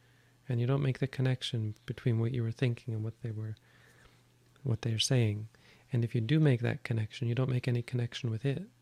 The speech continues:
So, so that connection in your mind, "Hey, they just said what I was thinking." Note that, note that thought. If there's any emotion, because you've now connected it to something, to,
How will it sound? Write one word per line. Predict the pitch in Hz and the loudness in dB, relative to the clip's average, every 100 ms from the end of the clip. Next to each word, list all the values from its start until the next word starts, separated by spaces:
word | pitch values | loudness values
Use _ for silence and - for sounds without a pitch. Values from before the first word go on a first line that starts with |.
| - - | -20 -14
So, | - 110 110 - - - - | -6 -4 -4 -6 -18 -20 -6
so | 120 | 0
that | 120 - | 0 0
connection | - 127 135 - 120 | 2 2 2 2 2
in | 117 | 2
your | 117 | 4
mind, | 120 113 - - _ | 2 0 -4 -20 _
"Hey, | - 156 135 113 | 0 4 4 4
they | 123 120 | 2 2
just | 123 113 - | 0 0 2
said | 139 127 113 | 4 4 2
what | 117 113 | 0 2
I | 113 | 2
was | 113 - | 0 0
thinking." | 143 127 120 113 - _ - - - _ | -2 0 -4 -6 -14 _ -20 -20 -20 _
Note | 131 147 - | 0 0 0
that, | 123 120 143 - - | -2 0 -4 -12 -4
note | 127 123 127 | 0 0 0
that | 127 123 - - | 0 0 -2 -4
thought. | 135 113 208 _ - _ _ _ _ _ _ _ _ | -2 -2 -6 _ -20 _ _ _ _ _ _ _ _
If | 120 - | -8 -2
there's | 120 117 | -2 0
any | 110 110 | 2 2
emotion, | 110 139 143 - 127 123 | 4 4 2 2 2 2
because | 120 120 107 | 0 -2 -4
you've | 110 | -4
now | 107 110 | -4 -4
connected | - 110 110 - 107 | -4 -4 -4 -6 -6
it | 113 - | -6 -10
to | 120 | -10
something, | 123 110 113 107 - - - - _ - | -8 -6 -4 -6 -10 -20 -20 -20 _ -10
to, | 113 | -10